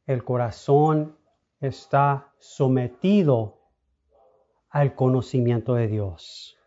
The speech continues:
Y esto es en mirando a Cristo. <clears throat> Las realidades que les he estado compartiendo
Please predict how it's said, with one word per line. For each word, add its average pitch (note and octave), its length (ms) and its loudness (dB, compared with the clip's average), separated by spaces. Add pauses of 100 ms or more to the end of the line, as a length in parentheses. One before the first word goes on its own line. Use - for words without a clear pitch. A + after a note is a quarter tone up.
(280)
Y A#2+ 100 0
esto C#3+ 300 2
es C#3+ 160 -2
en C#3 180 2
mirando B2 400 4
a B2 100 -2
Cristo. G#2+ 640 -10 (1500)
<clears throat> D3 640 -2 (720)
Las E3 400 0
realidades D#3+ 1200 2
que D#3 100 -2
les D3 200 -2
he D#3+ 80 0
estado E3 340 0
compartiendo D3+ 920 -2